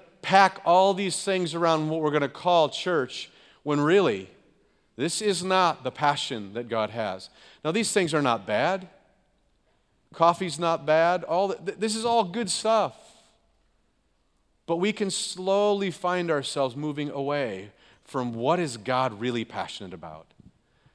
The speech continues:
It's not us in here singing a song to him once in a while and, "Oh, man, that was good. Thank you guys for that. That was great." Scripture says that we should be so grateful.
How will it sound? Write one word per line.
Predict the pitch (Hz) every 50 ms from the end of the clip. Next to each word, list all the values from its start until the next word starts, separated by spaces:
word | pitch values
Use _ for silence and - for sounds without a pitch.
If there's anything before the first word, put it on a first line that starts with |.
| _ _ _ _ _ _ _ _ _ _ _ _ _ _ _ _ _ _ _ _ _ _
It's | - 120 - -
not | 147 151 160 170 165 -
us | 135 151 165 170 - - - - - - - - _ _
in | 139 143 143
here | 139 139 139 143 151 156 151
singing | 143 - - 156 151 147 139
a | 127
song | - - - 131 131 139 139 143
to | 135
him | 139 135
once | 135 135 131 - -
in | 139
a | 127
while | 123 123 123 131 135 135 135 117
and, | 101 101 - -
"Oh, | 147 175 180 165 147 123 101 92
man, | 90 90 110 123 117 110
that | 98 90
was | 98 107 104
good. | 90 87 110 104 90
Thank | - 131 135 123 117
you | 110
guys | 95 98 90 87
for | - - 85
that. | 80 80 80
That | 104 127
was | 120 101 92
great." | 82 87 78 76 76 - _ _ _ _ _ _ _ _ _ _ _ _ _ _ _ _ _ _ _ _ _ _ _ _ _ _ _ _ _ _ _ _ _ _ _ _ _ _ _ _ _ _ _
Scripture | _ - - - 147 175 170 - 165 135
says | - - - 127 135 147 147 127 131
that | 131 117 120 131 - - - _ _ _ _ _ _ _ _ _ _ _ _
we | 110 110 127 156 185 196 196 185
should | 160 - - - 131 117 104 95
be | 107 101 98
so | - - - - 101 98 95
grateful. | 85 85 - 92 90 90 - - - - - -